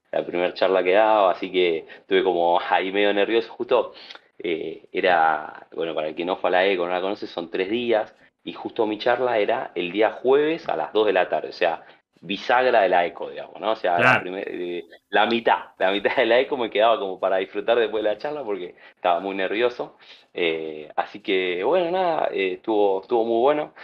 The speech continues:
Speaker 1: Em, digamos, o sea, personalmente, ¿no? De-, después el que la escuchó dirá, "No, bueno, este dijo cualquier cosa", o, eh,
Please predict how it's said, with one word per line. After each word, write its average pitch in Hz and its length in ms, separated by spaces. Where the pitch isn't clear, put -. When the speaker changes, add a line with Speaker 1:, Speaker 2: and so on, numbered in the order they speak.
Speaker 1:
Em, 80 840
digamos, 90 240
o 82 60
sea, 82 240
personalmente, 95 760
¿no? 95 420
De-, - 340
después - 380
el - 180
que 95 100
la 90 80
escuchó 104 600
dirá, 95 340
"No, 98 200
bueno, 95 200
este 92 180
dijo 85 440
cualquier 90 280
cosa", 117 460
o, 80 260
eh, 78 420